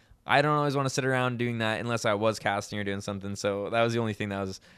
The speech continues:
a little difficult, but I still made it work. I went for a walk and I just tuned into the stream to kinda see how everybody was doing so I could talk about it. But it was good. And the analyst desk was kinda fun too, because it was kind of a nice way for me to,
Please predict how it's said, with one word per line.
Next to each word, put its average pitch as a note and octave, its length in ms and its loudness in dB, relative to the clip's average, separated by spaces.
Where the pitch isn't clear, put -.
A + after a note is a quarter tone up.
a G#2 80 0
little A#2 240 4
difficult, F#2+ 460 -6
but F2+ 240 -4
I A#2+ 80 4
still D3 200 0
made C#3 120 6
it A2+ 100 4
work. A2 200 0
I A#2 80 4
went B2+ 140 0
for B2 100 2
a G#2+ 60 2
walk G2+ 240 2
and G#2 100 -4
I G2+ 60 0
just G2+ 220 -6
tuned A2+ 200 -8
into G#2+ 160 -8
the G2 80 -12
stream G2+ 360 -10
to G2 60 -10
kinda G2 200 -8
see G2 200 -8
how G2 120 -2
everybody F#2+ 280 -6
was F#2+ 120 -10
doing G2 380 -6
so A#2 140 0
I G#2+ 60 4
could G#2 100 0
talk F#2+ 240 -2
about F#2+ 200 -2
it. G2 140 -6
But A2+ 460 0
it C#3+ 80 2
was D#3 140 2
good. D3 220 4
And B2 180 -4
the C#3 80 -4
analyst C#3 460 -2
desk B2+ 240 0
was B2 120 -8
kinda A#2+ 180 -4
fun A#2+ 200 -6
too, C3 240 -2
because A#2 360 -2
it A2+ 120 -6
was B2 120 -4
kind C3 200 -2
of B2 100 -2
a B2+ 60 2
nice A#2+ 240 -4
way A2+ 160 -4
for A#2 140 -10
me A2+ 180 -6
to, G#2 360 -2